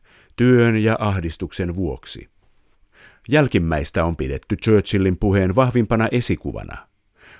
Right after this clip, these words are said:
Winstonin äiti oli yhdysvaltalainen ja Roosevelt oli laajalti luettu sotahistorioitsija. Ja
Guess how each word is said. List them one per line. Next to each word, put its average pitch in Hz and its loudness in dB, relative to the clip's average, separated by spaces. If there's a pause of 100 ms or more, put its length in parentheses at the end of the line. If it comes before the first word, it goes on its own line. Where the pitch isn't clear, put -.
(120)
Winstonin 104 2
äiti 113 2
oli 107 2
yhdysvaltalainen 98 -2 (260)
ja 101 0
Roosevelt 110 0
oli 92 0
laajalti 110 0
luettu 107 0
sotahistorioitsija. 69 -6 (760)
Ja 151 4